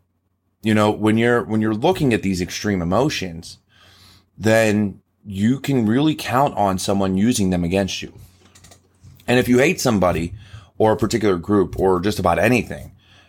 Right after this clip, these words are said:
um, and if you use that word and you truly mean it, that you hate somebody that much,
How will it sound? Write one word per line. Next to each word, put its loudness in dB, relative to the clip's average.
um, 0
and 0
if -4
you -2
use 0
that 0
word -8
and -4
you 0
truly 0
mean 2
it, -10
that -10
you -2
hate -4
somebody -4
that 0
much, -2